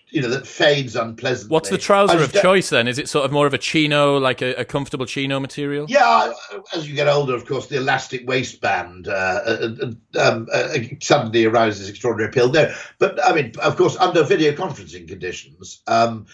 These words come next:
Speaker 1: our freedom in the trouser department has gone up massively because, <laughs> uh, I, I, I've got a theory that if women didn't exist and if social convention didn't exist,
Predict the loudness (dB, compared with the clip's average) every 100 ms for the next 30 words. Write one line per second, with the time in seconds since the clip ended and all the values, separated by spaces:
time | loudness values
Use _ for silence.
0 | -18 0 2 2 4 2 2 -2 -6 0
1 | 2 2 0 -6 -2 0 0 -4 -8 -8
2 | -4 -2 -2 0 2 2 0 -8 -10 -6
3 | -6 0 0 0 -6 2 4 4 0 _
4 | _ _ -18 -16 -14 -14 2 6 6 4
5 | 4 4 2 2 0 2 0 0 2 2
6 | 2 -2 -6 -6 -4 -2 2 2 2 -2
7 | -2 -2 -2 -4 -2 -4 -4 -6 -6 -4
8 | 0 0 2 0 -4 2 2 2 -8 -6
9 | -4 -4 -6 -8 -6 -6 -6 -8 -12